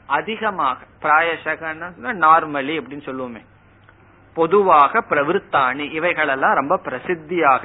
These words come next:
இருந்தது. அதனால என்னன்னா, அதக யூயம், ஆகவே நீங்கள் தானி ஆச்சரத, அவைகளை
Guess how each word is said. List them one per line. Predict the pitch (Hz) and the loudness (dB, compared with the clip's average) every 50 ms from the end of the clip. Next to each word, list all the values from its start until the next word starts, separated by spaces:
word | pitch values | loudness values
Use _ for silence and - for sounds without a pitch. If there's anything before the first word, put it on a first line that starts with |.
| 180 | -4
இருந்தது. | 170 127 120 127 123 117 117 107 104 110 139 139 - - _ _ _ _ _ _ _ _ _ _ _ _ _ _ _ _ - _ - - - _ _ _ | -4 -4 -6 -8 -8 -6 -6 -6 -4 -2 -4 -4 -4 -8 _ _ _ _ _ _ _ _ _ _ _ _ _ _ _ _ -20 _ -20 -20 -20 _ _ _
அதனால | - 135 139 143 156 160 165 147 | -4 -2 2 4 4 4 4 2
என்னன்னா, | 127 135 143 147 139 135 127 120 - - _ _ _ _ | -2 -2 -2 -2 -2 -2 -2 -4 -6 -8 _ _ _ _
அதக | 92 113 - - - 120 113 110 - - 120 110 127 170 175 - - _ _ _ _ _ _ _ _ - 127 | 0 0 0 0 0 -2 -2 -2 -2 -2 -2 -2 -2 -4 -4 -8 -14 _ _ _ _ _ _ _ _ -16 -10
யூயம், | 123 135 139 139 135 131 131 123 123 131 120 127 175 - - _ _ _ _ _ - | -6 -4 -4 -2 -2 -4 -4 -2 -2 -2 -2 -2 -6 -12 -16 _ _ _ _ _ 2
ஆகவே | 127 135 165 196 - 160 151 147 139 160 170 202 - - 147 127 | 4 4 4 4 4 0 0 0 0 0 -2 -2 -2 -6 -12 -10
நீங்கள் | 120 127 135 143 143 147 135 160 156 117 110 147 185 - - _ _ _ - _ _ _ _ _ _ | -8 -8 -6 -6 -6 -4 -2 -2 -2 -2 -2 -6 -10 -12 -14 _ _ _ -20 _ _ _ _ _ _
தானி | - 143 131 139 156 156 160 165 170 170 185 214 233 - - - 127 127 | 4 6 8 10 10 8 8 6 4 0 -4 -6 -6 -8 -12 -4 2 4
ஆச்சரத, | 135 151 165 - - - 156 131 123 120 113 110 - - 143 156 143 101 - - _ _ _ _ _ _ _ _ _ _ _ _ - _ _ - | 4 4 4 0 -4 -6 -4 -4 -4 -4 -6 -8 -4 -4 -2 -2 -2 -4 -6 -14 _ _ _ _ _ _ _ _ _ _ _ _ -20 _ _ -2
அவைகளை | - 131 143 156 190 202 196 - - 165 151 135 156 | 2 2 2 4 2 0 0 0 0 -2 0 0 -2